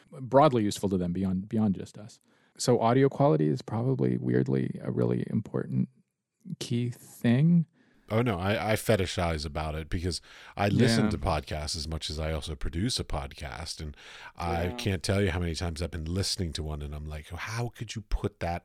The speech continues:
Speaker 2: out with that audio <laughs> quality? Like, it's so bad." But people do.
Speaker 1: Yeah, well, it's, it's, it's, um,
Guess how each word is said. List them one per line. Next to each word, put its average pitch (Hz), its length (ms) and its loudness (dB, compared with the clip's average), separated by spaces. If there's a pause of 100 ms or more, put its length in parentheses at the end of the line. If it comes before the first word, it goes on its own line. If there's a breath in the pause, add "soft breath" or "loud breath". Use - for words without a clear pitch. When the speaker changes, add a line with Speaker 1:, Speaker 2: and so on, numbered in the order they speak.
Speaker 2:
out 80 380 -4
with 71 220 -14
that 78 340 -6
audio 78 440 -4
<laughs> - 0 -
quality? 101 600 -6
Like, 95 240 -10
it's 107 160 -8
so 98 560 -2
bad." 117 480 -4 (1400 soft breath)
But 98 160 -2
people 123 240 -4
do. 123 460 0 (580 soft breath)
Speaker 1:
Yeah, 151 220 2
well, 156 80 0
it's, 160 340 -2
it's, 165 400 -2
it's, - 460 2
um, 135 640 6